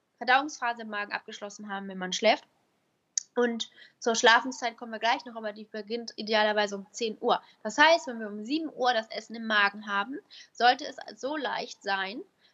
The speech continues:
also eher haupt-, also es sollte unbedingt vegetarisch sein und keine Rohkost, ne? Das ist ziemlich simpel, ähm, dass man, dass man das quasi in drei Stunden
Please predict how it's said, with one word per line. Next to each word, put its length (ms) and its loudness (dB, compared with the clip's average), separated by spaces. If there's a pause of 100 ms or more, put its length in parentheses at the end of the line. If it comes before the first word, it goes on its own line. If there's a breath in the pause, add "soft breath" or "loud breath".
(100)
also 460 -4
eher 340 2
haupt-, 260 -2
also 160 -8
es 80 -16
sollte 220 6
unbedingt 480 2
vegetarisch 480 4
sein 200 0
und 100 -10
keine 260 -8
Rohkost, 600 -8
ne? 120 -4
Das 200 -4
ist 140 -12
ziemlich 260 -6
simpel, 340 4 (600 loud breath)
ähm, 400 0 (160)
dass 340 2
man, 440 -10 (960)
dass 200 -2
man 140 -10
das 160 -8
quasi 260 -6
in 200 -16
drei 260 -2
Stunden 560 -8